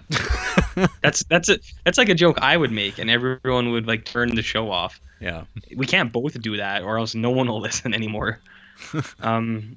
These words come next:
Speaker 2: so I watched some other movies too, but I wanna get to the main event, Jarrett.
Speaker 1: <sighs>
Speaker 2: The main ticket.
Speaker 1: Yeah.
Speaker 2: I
Speaker 1: T C?
Speaker 2: went out last, yeah, oh yeah.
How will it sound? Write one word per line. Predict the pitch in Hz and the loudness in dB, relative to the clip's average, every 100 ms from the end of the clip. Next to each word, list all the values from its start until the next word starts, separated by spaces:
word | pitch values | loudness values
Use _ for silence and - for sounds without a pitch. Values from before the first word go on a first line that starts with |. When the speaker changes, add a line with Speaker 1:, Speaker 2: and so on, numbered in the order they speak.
| 117 | -4
Speaker 2:
so | 160 160 156 - | 4 8 6 4
I | 156 | 4
watched | 185 339 - | 4 4 4
some | 302 | 4
other | 120 127 | 6 6
movies | 120 117 110 - | 4 4 2 0
too, | - 92 101 _ _ _ _ _ - - _ _ _ _ _ | -4 -6 -8 _ _ _ _ _ -20 -20 _ _ _ _ _
but | 120 | 2
I | 123 | 4
wanna | 143 139 | 4 4
get | 139 - | 2 0
to | |
the | 117 | -2
main | 107 110 113 | 2 4 4
event, | 107 107 95 - | 2 0 -2 -8
Jarrett. | - 98 95 - | -10 -8 -8 -6
Speaker 1:
<sighs> | 120 - - - - - | -4 -4 -6 -6 -10 -4
Speaker 2:
The | |
main | 107 113 | 0 0
ticket. | 113 120 - - - | 0 -4 -6 -20 -10
Speaker 1:
Yeah. | 90 90 - _ _ | -4 -4 -4 _ _
Speaker 2:
I | 110 123 139 160 - _ - | 4 6 6 4 -4 _ -8
Speaker 1:
T | 110 107 | -2 0
C? | 120 | 2
Speaker 2:
went | 131 123 | 2 2
out | 117 107 | 0 -2
last, | 104 107 - _ _ _ _ _ | -4 -4 -12 _ _ _ _ _
yeah, | 101 95 | -4 0
oh | 113 | 2
yeah. | 113 95 | 4 2